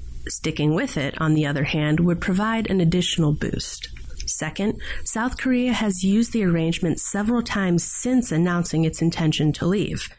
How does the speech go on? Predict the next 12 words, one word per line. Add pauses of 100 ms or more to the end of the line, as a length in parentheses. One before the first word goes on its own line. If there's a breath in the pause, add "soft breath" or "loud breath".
(380 loud breath)
This
shows
that
the
agreement
remains
a
valuable
intelligence
channel
for
Seoul.